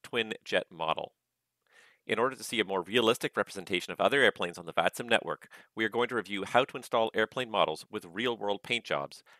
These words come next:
and how to configure model matching in your client to use those models. And when we're done, your sim will go from this to this.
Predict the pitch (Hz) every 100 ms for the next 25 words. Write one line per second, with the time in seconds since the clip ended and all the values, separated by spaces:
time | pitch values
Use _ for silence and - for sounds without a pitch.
0 | _ 113 135 147 - 127 117 104 107 -
1 | 98 101 107 95 85 73 - 76 69 101
2 | 92 101 110 - 101 76 - _ - 117
3 | 127 139 90 78 78 76 71 - - _
4 | - - _ 82 85 101 120 117 123 95
5 | 92 - 120 104 90 92 87 82 78 104
6 | - - - _ _ _ _ _ _ _
7 | _ _ _ _ - 76 78 - - -